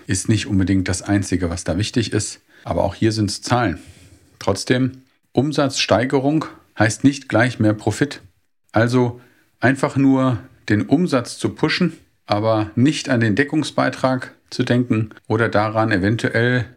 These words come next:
auch mit Jobs oder mit Kunden einen Verlust einzufahren, macht wenig Sinn. Man glaubt es kaum, es gibt's aber ganz oft. Und manchmal macht das kurzfristig auch Sinn, um sich in einen Markt hinein zu begeben. Aber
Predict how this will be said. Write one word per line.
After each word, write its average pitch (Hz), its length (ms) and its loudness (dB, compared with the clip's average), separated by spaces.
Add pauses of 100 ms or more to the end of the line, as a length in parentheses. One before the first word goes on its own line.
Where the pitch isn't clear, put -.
(140)
auch 98 280 0
mit 117 300 -2 (140)
Jobs - 360 -2
oder 98 200 -2
mit - 300 -2
Kunden 131 640 0
einen 98 180 0
Verlust 113 400 -2
einzufahren, 101 600 -2 (260)
macht 95 200 -2
wenig 110 320 2
Sinn. 151 300 0 (460)
Man 90 160 0
glaubt 98 240 0
es 92 100 -8
kaum, 101 220 0
es 135 100 -4
gibt's - 240 -4
aber 82 140 -2
ganz - 220 -10
oft. - 280 -18 (680)
Und 87 80 -2
manchmal 143 320 2
macht 143 180 -4
das 123 140 -4
kurzfristig - 680 -4
auch 107 140 -2
Sinn, 131 300 2
um 156 120 0
sich 123 220 -2
in 120 140 0
einen 101 180 2
Markt 110 280 0
hinein 110 440 0
zu - 180 -4
begeben. 135 560 0 (300)
Aber 101 400 -2